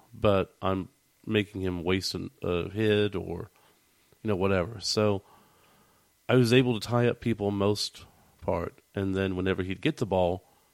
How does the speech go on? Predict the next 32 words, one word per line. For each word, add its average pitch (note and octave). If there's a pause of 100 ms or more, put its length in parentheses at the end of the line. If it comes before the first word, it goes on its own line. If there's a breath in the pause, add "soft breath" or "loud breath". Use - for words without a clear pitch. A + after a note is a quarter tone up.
(100)
I'd F#2+
leap F#2+
in G#2 (100)
with F#2+
Jordell, G2+ (440 soft breath)
knock F#2
the -
ball G2+
away, - (720 soft breath)
and F#2+
just F2
be F#2+
annoying. F#2 (220)
So F2+ (460)
up -
one G2+
nothing F#2+
at -
half. G2+ (880 soft breath)
Second C#3+
half C3
comes, F#2
he G#2+
receives, A2 (680 soft breath)
and A2
he's C3 (320)
taking C3+
the C3+
ball A2+
down G#2
the F#2
sideline, -